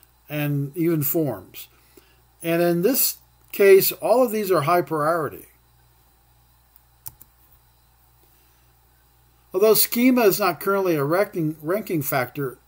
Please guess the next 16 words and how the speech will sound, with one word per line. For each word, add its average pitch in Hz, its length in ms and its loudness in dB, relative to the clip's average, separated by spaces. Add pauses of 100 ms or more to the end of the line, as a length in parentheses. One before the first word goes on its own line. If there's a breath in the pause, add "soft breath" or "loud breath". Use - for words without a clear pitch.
it 160 180 -4
does 226 340 2
help 190 220 2
achieve 170 520 -2 (200 soft breath)
rich 160 680 0
snippets. - 800 -6 (640 soft breath)
This - 140 4
shows 220 280 2
a 175 60 0
comparison 180 600 -2
of 131 140 -4
schema 208 380 -4
types 143 340 -4
for 143 200 -4
your 175 280 0
page 170 680 -4